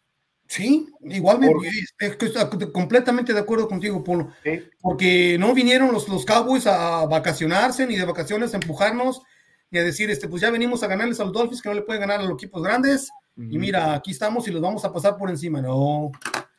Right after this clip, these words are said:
Speaker 1: discúlpenme, señores, pero ustedes son los que no pueden ganar de visita.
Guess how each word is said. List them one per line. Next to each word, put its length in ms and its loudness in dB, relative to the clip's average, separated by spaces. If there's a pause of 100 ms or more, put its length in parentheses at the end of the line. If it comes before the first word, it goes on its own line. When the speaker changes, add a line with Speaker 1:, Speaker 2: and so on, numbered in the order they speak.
(280)
Speaker 1:
discúlpenme, 460 -6
señores, 320 -4
pero 140 -4
ustedes 180 0
son 120 -2
los 100 -6
que 80 -4
no 120 -4
pueden 200 -2
ganar 240 -2
de 80 -4
visita. 500 -4